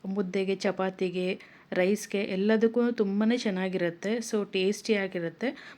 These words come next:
ಮತ್ತು ಸೊಪ್ಪು ಯಾವಾಗಲೂ ಆರೋಗ್ಯಕ್ಕೆ ಒಳ್ಳೆಯದು. So ನೀವು ಮನೆಯಲ್ಲಿ ಮಾಡಿ ಹೇ-, ಟೇಸ್ಟ್ ಹೇಗೆ ಬಂತು ಅಂತ ನಂಗೆ ತಿಳಿಸಿ. ನೋಡಿ ಈಗ ಒಂದು ಕುದಿ ಬರ್ತಿದೆ. So ಈಗ ನಾನು ಸ್ಟವ್ನ ಆಫ್ ಮಾಡ್ತೀನಿ. So ಮನೆಯಲ್ಲಿ ಮಾಡಿ ತಿಳಿಸಿ. ಹಾಗೂ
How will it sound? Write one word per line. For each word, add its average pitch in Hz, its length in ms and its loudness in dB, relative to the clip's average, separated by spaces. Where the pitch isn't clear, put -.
ಮತ್ತು 247 280 0
ಸೊಪ್ಪು 262 380 0
ಯಾವಾಗಲೂ 214 480 4
ಆರೋಗ್ಯಕ್ಕೆ 208 640 0
ಒಳ್ಳೆಯದು. 175 440 2
So 226 300 4
ನೀವು 247 180 6
ಮನೆಯಲ್ಲಿ 233 420 4
ಮಾಡಿ 214 420 4
ಹೇ-, 233 220 -2
ಟೇಸ್ಟ್ 226 360 6
ಹೇಗೆ 208 160 4
ಬಂತು 190 280 -2
ಅಂತ 180 200 -4
ನಂಗೆ 254 160 2
ತಿಳಿಸಿ. 175 360 -4
ನೋಡಿ 208 260 2
ಈಗ 233 100 0
ಒಂದು 214 260 2
ಕುದಿ 214 260 0
ಬರ್ತಿದೆ. 202 560 -4
So - 140 0
ಈಗ 233 240 4
ನಾನು 208 300 0
ಸ್ಟವ್ನ 196 400 0
ಆಫ್ - 260 -2
ಮಾಡ್ತೀನಿ. 160 420 -8
So 233 120 4
ಮನೆಯಲ್ಲಿ 254 440 6
ಮಾಡಿ 226 400 6
ತಿಳಿಸಿ. 226 500 2
ಹಾಗೂ 220 380 4